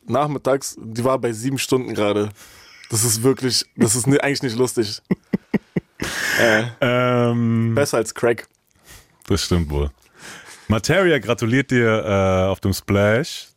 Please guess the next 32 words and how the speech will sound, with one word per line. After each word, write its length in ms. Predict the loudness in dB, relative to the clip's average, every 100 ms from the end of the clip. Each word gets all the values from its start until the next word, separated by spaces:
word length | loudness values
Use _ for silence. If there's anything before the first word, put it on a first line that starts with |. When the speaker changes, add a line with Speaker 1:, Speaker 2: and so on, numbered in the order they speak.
| _
Speaker 2:
zum 200 | 0 2
Auftritt 240 | 0 0
auf 100 | -2
der 120 | 0 0
Hauptbühne, 580 | -2 -2 0 2 0 0
aber 200 | 0 2
du 140 | 2 2
<laughs> 0 |
denkst 340 | 0 0 -2
dir, 180 | -2 0
war 160 | 2 2
ja 80 |
nur 140 | 0 -2
siebzehn 340 | -4 -4 0
Uhr 160 | 2 2
Slot. 300 | 0 -8 -8 _ _ -20 -16
<laughs> 440 | -14 -14 -18 _ 0
Woher, 280 | 2 2 -2 -4 0
woher 240 | 2 2
kommt 240 | 0 0
das 100 | -2
Talent, 480 | -2 0 2 0 0
dich 120 | -2
schlechter 360 | 0 0 0 -2
zu 100 | 0
machen, 280 | 0 0 0
als 140 | -2
du 100 | 0
eigentlich 320 | 0 0 -2
bist? 180 | -2 0
Speaker 1:
Gute 80 | 0
Frage. 560 | 0 -2 0 2 0